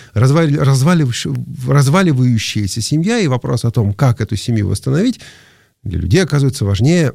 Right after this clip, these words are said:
м, чем тонкости, э, значения аориста.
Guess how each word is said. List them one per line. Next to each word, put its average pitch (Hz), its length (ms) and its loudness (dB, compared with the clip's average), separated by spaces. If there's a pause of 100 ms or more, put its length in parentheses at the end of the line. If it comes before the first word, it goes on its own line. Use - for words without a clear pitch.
(140)
м, 104 260 -2
чем 107 260 -2
тонкости, 135 640 -2 (320)
э, 90 440 2 (260)
значения 113 560 0
аориста. 92 500 -2